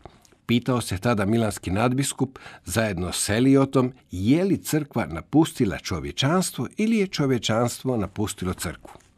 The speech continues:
Montini je još tada shvatio, kako je napisao u jednome tadašnjem časopisu,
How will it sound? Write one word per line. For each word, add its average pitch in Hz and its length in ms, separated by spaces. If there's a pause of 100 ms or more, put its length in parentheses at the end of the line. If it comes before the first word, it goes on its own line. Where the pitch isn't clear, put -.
(180)
Montini 98 540
je 101 160
još 98 180
tada 139 320
shvatio, 82 540
kako 92 260
je 85 80
napisao 95 440
u 85 80
jednome 95 360
tadašnjem 101 480
časopisu, 143 640